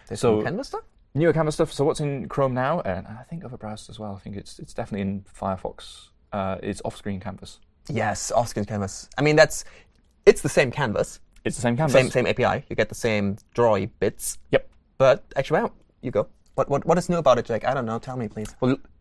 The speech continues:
Speaker 2: it's the same Canvas. It's got the same drawy bits,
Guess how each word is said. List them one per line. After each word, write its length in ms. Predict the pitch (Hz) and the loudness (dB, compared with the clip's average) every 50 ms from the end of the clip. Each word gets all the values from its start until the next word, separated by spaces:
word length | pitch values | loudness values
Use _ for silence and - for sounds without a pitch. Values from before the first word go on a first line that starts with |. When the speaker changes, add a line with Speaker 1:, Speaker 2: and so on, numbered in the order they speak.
| _ _ _ | _ _ _
Speaker 2:
it's 400 | 135 131 - - - - - - | 6 6 6 4 -2 -10 -10 -8
the 120 | - 123 110 | -8 -4 0
same 200 | 190 175 151 127 | 2 2 2 2
Canvas. 540 | 156 151 127 - 87 - - - - - - - | 2 2 2 2 2 0 -2 -2 -8 -12 -8 -6
It's 140 | - 104 - | -6 -2 0
got 100 | - - | 0 0
the 80 | 107 | 0
same 240 | - 139 123 113 107 | 0 0 0 0 2
drawy 260 | - 156 151 123 98 | 4 4 4 4 4
bits, 380 | 82 92 - - - - - | 2 2 0 0 -4 -8 -2